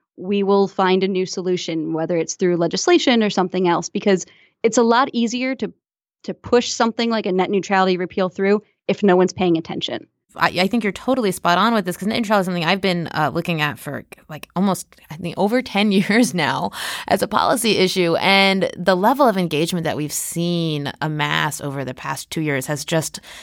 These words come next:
Speaker 2: been incredible. And a lot of that has to do with, uh, the fact that people are just more dependent on technologies, perhaps more than they, they were in the past, or at least more, they're, they're more cognizant of their dependence.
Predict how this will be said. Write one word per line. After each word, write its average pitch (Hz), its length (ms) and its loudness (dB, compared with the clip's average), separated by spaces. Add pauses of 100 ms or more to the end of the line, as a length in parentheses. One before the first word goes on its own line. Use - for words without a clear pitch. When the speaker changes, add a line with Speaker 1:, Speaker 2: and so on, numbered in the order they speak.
(120)
Speaker 2:
been 170 160 4
incredible. 160 440 2
And 190 100 6
a 226 40 6
lot 254 160 6
of 254 60 4
that 214 80 6
has 180 180 2
to 165 80 -6
do 156 320 0
with, 151 300 0
uh, 151 180 4
the 147 80 -4
fact 160 220 -2
that - 100 -4
people 170 240 -2
are 160 80 2
just 165 180 -4
more 170 140 2
dependent 170 460 0
on 139 140 -2
technologies, 131 580 -4
perhaps - 360 -8
more 123 180 -8
than 117 200 -10
they, 110 300 -10 (240)
they 156 140 -4
were 143 140 -4
in 143 60 -4
the 147 60 -8
past, - 160 -6
or 214 80 4
at 220 40 2
least 240 160 0
more, 196 280 4 (400)
they're, 175 160 2
they're 180 160 -2
more 185 100 4
cognizant 170 560 0
of 123 80 -12
their 117 120 -12
dependence. - 600 -20